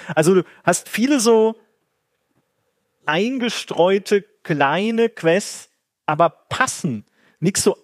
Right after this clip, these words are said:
aufgesetztes, Fetch-Quest, simpel, Open-World, Füllmaterial-mäßiges bis jetzt, dass es dich halt da aus der Immersion rausreißen würde, sondern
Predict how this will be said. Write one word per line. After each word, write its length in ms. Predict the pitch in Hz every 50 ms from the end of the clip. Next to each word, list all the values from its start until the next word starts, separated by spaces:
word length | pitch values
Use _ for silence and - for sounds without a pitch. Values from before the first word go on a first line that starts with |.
| _
aufgesetztes, 1300 | - 151 190 233 247 - - - 190 165 135 147 151 147 - - - - - 180 180 185 - - - - - _ _ _ _ _ _ _ _ _ _
Fetch-Quest, 1040 | _ - - - 196 202 - - - - - - - - 196 190 190 - - - - _ _
simpel, 560 | - - 165 202 214 214 202 - 220 196 190 190
Open-World, 600 | - 160 180 175 - 190 160 143 170 180 190 190
Füllmaterial-mäßiges 1500 | - - - 214 220 233 220 208 185 - - 156 143 135 127 127 120 120 117 117 120 117 117 - - 147 139 147 170 - - - - _ _ _
bis 240 | - 143 143 - -
jetzt, 380 | 143 147 175 226 - - - - - - _ _
dass 140 | 139 135 147
es 120 | 139 -
dich 160 | - 165 - 160
halt 160 | 147 131 -
da 120 | 139 165
aus 180 | 220 208 156 -
der 100 | 156 135
Immersion 380 | 131 131 127 123 127 123 123
rausreißen 640 | 123 113 117 127 117 - - 135 135 131 - 151 139 131
würde, 300 | 147 151 160 190 233 - - _ _ _ _ _ _ _ _
sondern 560 | - 139 147 156 156 160 160 156 156 160 156